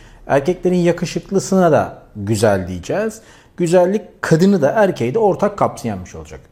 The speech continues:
Üç, ki bu çok önemli. Videonun başında bunu <laughs> söylemem lazım. Örneklerle göstereceğim hem de.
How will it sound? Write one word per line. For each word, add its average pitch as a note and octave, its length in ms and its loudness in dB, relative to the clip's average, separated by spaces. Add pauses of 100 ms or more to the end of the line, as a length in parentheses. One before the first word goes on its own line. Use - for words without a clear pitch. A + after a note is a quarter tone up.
Üç, A#3+ 360 0
ki F2 200 -10
bu E2+ 100 -14 (220)
çok A#3+ 220 2
önemli. F2 540 -4 (680)
Videonun C#3 360 -2
başında C#3 360 -2
bunu D#3+ 100 0
<laughs> - 60 -12
söylemem G2 560 -2
lazım. D2 360 -16 (120)
Örneklerle D3+ 580 2
göstereceğim F#2+ 500 -2
hem F2 220 -10
de. C3+ 160 -8